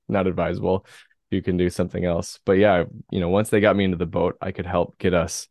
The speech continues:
closer to Baker Lake, and I could you know, like you said, assist with my own rescue, which was really empowering and, and, uh, cathartic for me. I'm always trying to figure out what is it,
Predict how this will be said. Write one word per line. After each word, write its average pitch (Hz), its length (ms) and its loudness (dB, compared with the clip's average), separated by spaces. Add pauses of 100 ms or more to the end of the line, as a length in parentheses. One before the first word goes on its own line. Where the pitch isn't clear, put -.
(380)
closer 98 340 0
to 90 60 2
Baker 85 300 0
Lake, 80 280 -2
and 78 80 -4
I 80 100 -4
could - 240 -6 (420)
you 98 60 -10
know, 92 200 -10 (180)
like 92 180 -2
you 87 80 -4
said, 85 240 0
assist - 280 -4
with 85 140 -6
my 85 80 0
own 87 140 0
rescue, 90 520 -2
which 101 160 -2
was 107 120 0
really 113 320 6 (480)
empowering 104 760 4
and, 82 240 -4 (140)
and, 85 320 -6 (680)
uh, 90 180 -4
cathartic 92 580 0
for 85 160 -4
me. 64 100 -8
I'm 92 160 -4
always 92 540 0 (1300)
trying 104 220 0
to 95 60 0
figure 92 360 0
out 87 180 2
what 98 180 2
is 110 160 2
it, 104 200 2